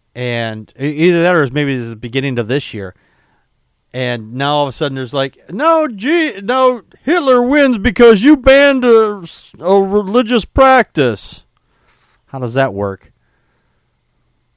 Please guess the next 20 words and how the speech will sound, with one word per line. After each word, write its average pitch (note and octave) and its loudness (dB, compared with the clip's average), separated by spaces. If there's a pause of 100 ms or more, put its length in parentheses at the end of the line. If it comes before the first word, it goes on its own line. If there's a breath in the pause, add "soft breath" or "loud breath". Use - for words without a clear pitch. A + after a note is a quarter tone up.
(800)
That's, - -10
that's C#3+ -6
bullshit. B2 -6 (1120)
Uh, A#2+ -18 (380)
here, E3 -12
I D#3+ -8
got C3 -8
one. G#2+ -16 (200)
Um, B2+ -12 (3500)
this F3 -12
one G#3+ -4
I E3+ -4
think F3+ -8
is D#3 -6
kind F3 -8
of C#3 -6
a, A#2 -2
an B2 -10
Onion C3+ -8
story, A2+ -12